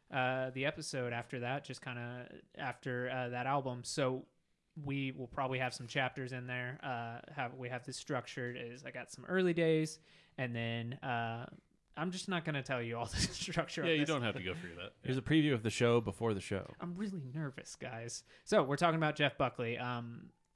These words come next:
Speaker 1: are you guys, uh, is anybody here familiar with Jeff Buckley outside of Hallelujah?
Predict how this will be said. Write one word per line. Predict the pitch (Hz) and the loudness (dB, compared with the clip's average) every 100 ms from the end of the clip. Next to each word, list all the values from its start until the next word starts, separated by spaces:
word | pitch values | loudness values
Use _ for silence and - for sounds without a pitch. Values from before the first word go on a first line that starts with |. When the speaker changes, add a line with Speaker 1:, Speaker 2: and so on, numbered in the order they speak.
| _ _ - | _ _ -4
Speaker 1:
are | 135 | -2
you | 127 156 175 | -2 -2 2
guys, | 147 117 113 120 120 - | 2 2 0 -2 -4 -4
uh, | 139 120 113 | -4 -4 -6
is | - 135 | -8 -10
anybody | 143 160 151 143 127 123 - _ _ _ | -4 -2 2 2 0 -4 -8 _ _ _
here | - 123 113 | -4 -2 -2
familiar | - 123 120 110 | -4 -4 -2 -4
with | 113 | -4
Jeff | 113 113 - | -6 -8 -6
Buckley | 117 - 120 117 | -8 -4 -6 -4
outside | 123 117 - - 113 110 | -4 -4 -4 -4 -4 -6
of | 107 | -8
Hallelujah? | - - 52 52 50 - | -12 -10 -10 -10 -10 -14